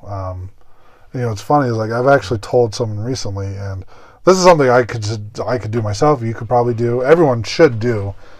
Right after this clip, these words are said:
at some point. Uh, but I was, I was, I kinda do readings every now and then for people.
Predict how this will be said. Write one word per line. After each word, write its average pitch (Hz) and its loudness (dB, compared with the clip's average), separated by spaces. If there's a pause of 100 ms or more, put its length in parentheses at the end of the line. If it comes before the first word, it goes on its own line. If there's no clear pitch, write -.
(180)
at 123 0
some 127 0
point. 107 -6 (540)
Uh, 107 -4 (600)
but 127 0
I 131 4
was, 120 0
I 147 -4
was, 120 -4
I 143 -4
kinda 208 4
do 147 4
readings 131 -2
every 127 -2
now 120 -4
and 117 -4
then 120 -4
for 107 -8
people. 117 -8